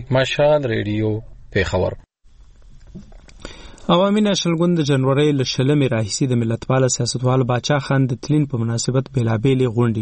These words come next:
Speaker 2: جوړې کړې دي، چې پکې د هغه پر نظریې او سیاست، ا،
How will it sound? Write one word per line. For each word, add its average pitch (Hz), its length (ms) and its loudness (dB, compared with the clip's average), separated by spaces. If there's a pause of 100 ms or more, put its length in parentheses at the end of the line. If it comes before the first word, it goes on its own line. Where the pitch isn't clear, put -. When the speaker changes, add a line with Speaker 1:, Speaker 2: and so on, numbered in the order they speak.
Speaker 2:
جوړې 123 260 0
کړې 156 220 2
دي، 139 60 2 (460)
چې - 120 -2
پکې 185 240 2
د 151 120 2
هغه 151 280 -2
پر 143 120 2
نظریې 127 640 2
او 127 40 0 (100)
سیاست، 123 440 -2
ا، 165 300 -2